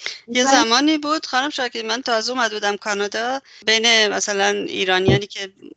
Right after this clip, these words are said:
Speaker 2: رابطه داشتیم دیگه با هم صحبت می‌کردیم یا از ایران مثلاً با همون تماس می‌گرفتن صحبت می‌کردن، می‌گفتن مردای کانادایی مثلاً غیرت ندارن یا
Speaker 1: بله.
Speaker 2: مردای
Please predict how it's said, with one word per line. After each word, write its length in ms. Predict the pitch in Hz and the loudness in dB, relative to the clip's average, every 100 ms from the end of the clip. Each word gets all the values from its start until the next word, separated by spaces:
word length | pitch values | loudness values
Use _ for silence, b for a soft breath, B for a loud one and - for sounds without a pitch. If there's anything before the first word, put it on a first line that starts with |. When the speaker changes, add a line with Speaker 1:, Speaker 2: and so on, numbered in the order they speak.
| - 226 | -14 -6
Speaker 2:
رابطه 340 | 220 226 247 | -4 -4 -6
داشتیم 400 | 208 190 196 190 | -2 -2 -4 -8
دیگه 160 | 180 180 | -10 -6
با 100 | 175 | -6
هم 120 | 180 | -6
صحبت 420 | - 185 180 175 | -8 -6 -8 -8
می‌کردیم 440 | 175 175 170 170 | -10 -8 -8 -8
یا 300 | 175 190 202 - - | 0 2 2 -2 -4
از 220 | 202 196 | -4 -2
ایران 340 | 202 202 220 | 0 0 0
مثلاً 420 | 202 202 185 180 180 | -2 -4 -4 -4 -2
با 120 | 175 | -4
همون 160 | 180 | -6
تماس 420 | 175 180 175 - - | -4 -6 -4 -10 -8
می‌گرفتن 440 | 180 175 - 180 | -6 -8 -6 -6
صحبت 380 | 175 180 185 185 | -6 -4 -6 -4
می‌کردن، 400 | 180 185 185 214 | -2 -2 -2 -4
می‌گفتن 380 | 214 - 220 214 | -8 -6 -4 0
مردای 420 | 196 170 190 190 | 0 0 -4 -8
کانادایی 580 | - 180 180 175 180 196 | -6 -6 -4 -6 -6 -6
مثلاً 460 | 185 180 180 185 - B B B - | -6 -6 -6 -6 -8 B B B 0
غیرت 340 | 185 190 190 | 2 4 2
ندارن 480 | 196 185 170 160 160 | 2 0 0 -4 -2
یا 100 | - | -2
Speaker 1:
بله. 0 | |
Speaker 2:
مردای 600 | 170 170 180 190 185 185 | -2 -2 -2 -4 -6 -10